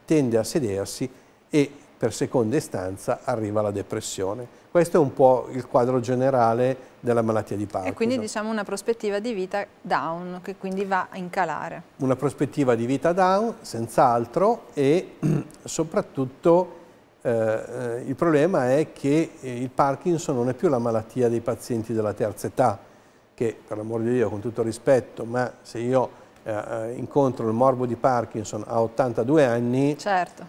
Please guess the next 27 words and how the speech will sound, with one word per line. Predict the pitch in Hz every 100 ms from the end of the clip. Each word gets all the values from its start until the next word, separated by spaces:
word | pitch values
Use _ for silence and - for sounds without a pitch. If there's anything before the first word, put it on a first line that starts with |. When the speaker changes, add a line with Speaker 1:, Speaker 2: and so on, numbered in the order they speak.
| -
Speaker 1:
tutto | 139
Speaker 2:
prospettiva | 165
Speaker 1:
sommato | 185 143 131 143 123 104 110
Speaker 2:
è | -
Speaker 1:
fino | 135 123
a |
Speaker 2:
più | 117
corta. | 127
Speaker 1:
ottantasette | 117 123 - 139 - 139
anni, | 131 131 120 117 113 113 - - - -
eh, | - 120 113 127 123 123
il | 135
farmaco | - 147 135 117 113 -
viene, | 110 131 123 117 117 113 135
gestisce | 123 - 185 - 190
bene | 131 120 131 131 131 - - _
e, | 131 127 -
eh, | 131 113 110 113 117 135 131 127 120 117
giù | 113
di | 127 143
lì, | 120 127 131
insomma, | 123 - 113 107 107
la | 120
mia | 123
vita | 110 110
l'ho | 113
fatta. | 104 - 95 - -